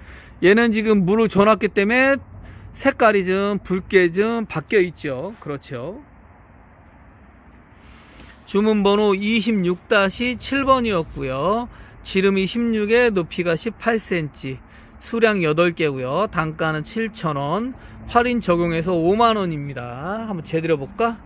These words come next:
이런 식으로 보시면 지름이 십육 센치인데 얘는 십오 점 오. 얘는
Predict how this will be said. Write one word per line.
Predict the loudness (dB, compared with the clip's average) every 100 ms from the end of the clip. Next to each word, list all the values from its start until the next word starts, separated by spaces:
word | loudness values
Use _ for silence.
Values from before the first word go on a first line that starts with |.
| -12
이런 | -6 -4 -4
식으로 | -4 -6
보시면 | -6 -8 -8 -6 -4 -4 -6 -8 -14 -20 -20 -20 -20 -20 -20
지름이 | -8 -4 -2 -2 -4 -4
십육 | -4 -6 -4 -4 -6
센치인데 | -4 -4 -4 -6 -6 -4 -2
얘는 | -4
십오 | -6 -4 -4
점 | -2 -6 -6
오. | -10 -12 -16 -20 -20 -10
얘는 | -6